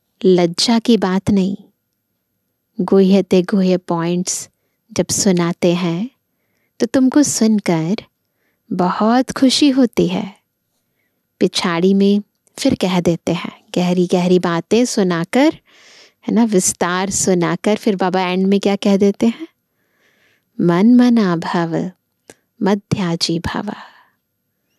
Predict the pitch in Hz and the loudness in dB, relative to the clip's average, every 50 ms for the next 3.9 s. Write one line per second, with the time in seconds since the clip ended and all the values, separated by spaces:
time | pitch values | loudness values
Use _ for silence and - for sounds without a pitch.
0 | _ _ _ _ _ - 214 - - - - - 262 254 240 208 - - 190 160 | _ _ _ _ _ -10 -8 -6 -6 -4 -2 0 2 2 2 0 0 0 0 0
1 | 165 170 185 - _ _ _ _ _ _ _ _ _ _ _ _ _ - - - | -2 -4 -8 -10 _ _ _ _ _ _ _ _ _ _ _ _ _ -8 -4 -2
2 | - - 214 196 202 208 - - - - 214 208 180 185 175 170 170 170 170 180 | 0 0 0 0 -2 -2 -4 -4 -2 0 0 2 2 0 0 0 0 0 0 2
3 | 190 208 202 185 190 175 170 165 170 170 170 170 165 160 160 160 170 185 | 2 2 2 2 2 0 0 0 -2 -2 -2 -2 -4 -4 -6 -6 -10 -12